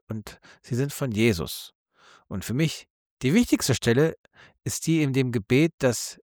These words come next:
Jesus den JüngerInnen beibringt und damit auch uns heute, nämlich das Vater unser. „Vater unser im Himmel, geheiligt werde dein Name,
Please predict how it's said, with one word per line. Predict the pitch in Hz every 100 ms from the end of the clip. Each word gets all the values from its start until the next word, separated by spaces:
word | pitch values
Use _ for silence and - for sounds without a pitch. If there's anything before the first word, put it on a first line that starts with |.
| _
Jesus | - 117 143 151
den | - 120
JüngerInnen | 107 151 156 - 139 131
beibringt | 113 113 147 - 156 143 - - - _
und | 117
damit | 135 143 131
auch | 131 123
uns | - 156 -
heute, | 135 147 - - - _ _ _
nämlich | 107 123 143 - _
das | 107 -
Vater | - 123 - 82 -
unser. | - 110 - - - _ _ _ _ - - _ _
„Vater | - 127 131 151 165 160 -
unser | 123 127 131 139 -
im | 117
Himmel, | 117 107 85 - _ _ -
geheiligt | 104 98 117 135 - -
werde | 110
dein | 98 104 104
Name, | 101 101 107 120